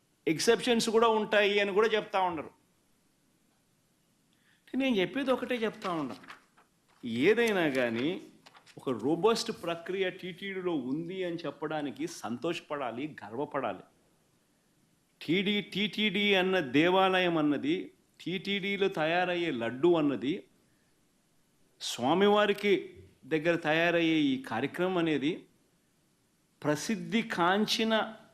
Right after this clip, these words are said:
గొప్ప పరిణామం అని చెప్పి చెప్పాలి. టీటీడీలో ప్రాక్టీస్ చేస్తా ఉన్న ప్రాక్టీసెస్ ఎంత గొప్పవి అని చెప్పి ఇంకా మనం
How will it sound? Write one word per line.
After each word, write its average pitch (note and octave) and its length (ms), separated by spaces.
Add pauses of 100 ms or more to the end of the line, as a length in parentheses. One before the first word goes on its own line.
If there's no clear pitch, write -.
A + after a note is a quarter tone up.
(840)
గొప్ప D3+ 640
పరిణామం G#3 680
అని G#3 160
చెప్పి G3 160
చెప్పాలి. F3+ 440 (760)
టీటీడీలో G#3+ 500
ప్రాక్టీస్ E3+ 760
చేస్తా G3+ 440
ఉన్న G#3 340
ప్రాక్టీసెస్ E3+ 880 (1160)
ఎంత D#3+ 360
గొప్పవి G#3 580
అని A#3 120
చెప్పి G#3+ 280
ఇంకా F#3+ 360
మనం F#3 360